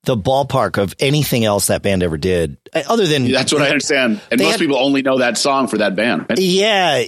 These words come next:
Speaker 1: they, I mean, they're, they're a killer band, uh,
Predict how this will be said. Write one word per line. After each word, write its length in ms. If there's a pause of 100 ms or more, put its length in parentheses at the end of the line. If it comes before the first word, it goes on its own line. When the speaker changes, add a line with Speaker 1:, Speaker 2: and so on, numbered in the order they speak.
Speaker 1:
they, 240
I 80
mean, 160
they're, 200 (160)
they're 200
a 80
killer 520
band, 460 (220)
uh, 460